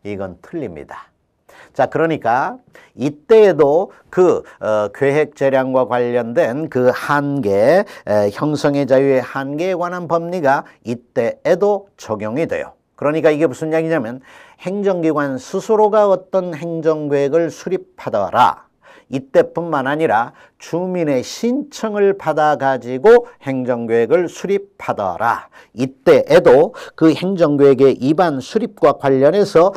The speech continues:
행정청에게 인정이 되는 그 형성의 자유로서의 계획 재량이라고 하는 게 있는데 그 계획 재량에는 한계가 있는데요.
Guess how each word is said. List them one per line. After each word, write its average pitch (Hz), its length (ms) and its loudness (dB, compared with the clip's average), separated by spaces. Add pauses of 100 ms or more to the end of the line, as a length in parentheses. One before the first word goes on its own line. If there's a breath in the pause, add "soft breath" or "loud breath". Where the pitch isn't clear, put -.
(140 loud breath)
행정청에게 131 800 -4
인정이 117 500 -4
되는 156 280 -2
그 180 220 0 (160 loud breath)
형성의 185 760 -8 (160)
자유로서의 156 800 -4
계획 151 460 -4
재량이라고 135 640 0
하는 160 180 -2
게 175 140 0
있는데 120 560 0 (200 loud breath)
그 151 200 -2
계획 131 420 -2
재량에는 151 580 -2
한계가 139 520 -4
있는데요. 156 500 -2